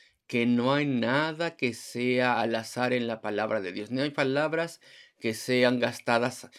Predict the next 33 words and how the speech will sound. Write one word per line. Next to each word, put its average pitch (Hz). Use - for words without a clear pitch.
simplemente 185
porque 127
si 127
todo 160
es 156
para 151
nuestro 117
beneficio 131
y 123
tengo 143
tres 135
encabezados 123
sencillos. 190
¿Y 143
qué 143
es 226
lo 247
que 202
tenemos 131
que 127
recordar? 113
¿Qué 165
tenemos 143
que -
recordar? 113
Lo 117
primero, 127
en 117
el 117
versículo 120
uno 127
y 135
dos, 101